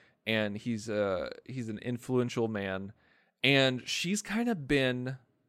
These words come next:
the woman behind the scenes. She's the one who plans the cocktail parties. She's the one who makes the dinner invites. She's the one who organizes everything and organizes his life and everything like that. So she is an integral part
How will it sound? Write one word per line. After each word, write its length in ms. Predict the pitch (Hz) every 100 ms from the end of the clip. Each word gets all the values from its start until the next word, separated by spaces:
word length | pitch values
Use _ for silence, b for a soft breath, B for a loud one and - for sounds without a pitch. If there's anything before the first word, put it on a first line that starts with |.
| _ _ _ _
the 160 | 131 135
woman 360 | 127 123 123
behind 420 | 120 - 123 120 123
the 60 |
scenes. 360 | - 247 160 104
She's 280 | - 123 127
the 100 | 120
one 120 | 120
who 60 |
plans 380 | 123 - 113 123
the 120 | 160
cocktail 500 | - 104 95 - 90
parties. 420 | - 80 82 90 104
She's 300 | - 117 123
the 80 |
one 180 | 113 113
who 80 | 110
makes 360 | 110 107 - -
the 340 | 123 110 113 b b 117
dinner 320 | 123 117 110
invites. 500 | 104 117 104 95 104
She's 220 | - 117 117
the 60 |
one 160 | 113 113
who 360 | 123 110 110 b b b -
organizes 680 | 127 127 117 113 110 110
everything 540 | 110 107 104 110 110 104
and 140 | 113
organizes 640 | 101 120 117 107 104 107 127
his 180 | 110
life 360 | 107 92 101 104
and 80 | 101
everything 300 | 95 107 101
like 180 | 95 -
that. 200 | 98 -
So 140 | 120
she 220 | 110 170
is 120 | 202 156
an 120 | 123
integral 540 | 143 170 - 147 127
part 500 | 104 - 190 147 -